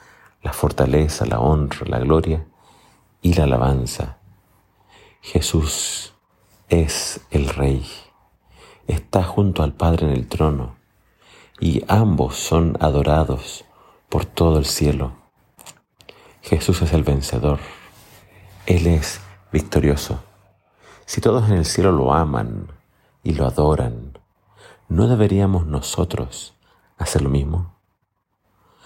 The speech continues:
Te invito a que tomes un tiempo hoy para agradecerle a Jesús por haber tomado tu lugar en la cruz. Agradécele por su sacrificio.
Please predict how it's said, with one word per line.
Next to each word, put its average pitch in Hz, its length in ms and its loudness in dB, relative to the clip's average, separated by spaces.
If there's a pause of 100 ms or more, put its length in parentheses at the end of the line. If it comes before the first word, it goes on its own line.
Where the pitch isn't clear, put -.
(320)
Te - 100 -2
invito 95 220 0
a - 20 0
que 82 120 0
tomes 95 340 2
un 76 140 0
tiempo 69 500 -2
hoy 76 340 -2 (1200)
para 80 180 4
agradecerle 71 720 2
a 69 40 -2
Jesús - 680 -6 (580)
por 78 140 2
haber 71 240 2
tomado 76 340 2
tu - 120 -2
lugar 67 240 0
en 65 80 -2
la 64 80 -2
cruz. - 500 -8 (580)
Agradécele 82 640 2
por 76 200 0
su - 140 -4
sacrificio. - 880 -4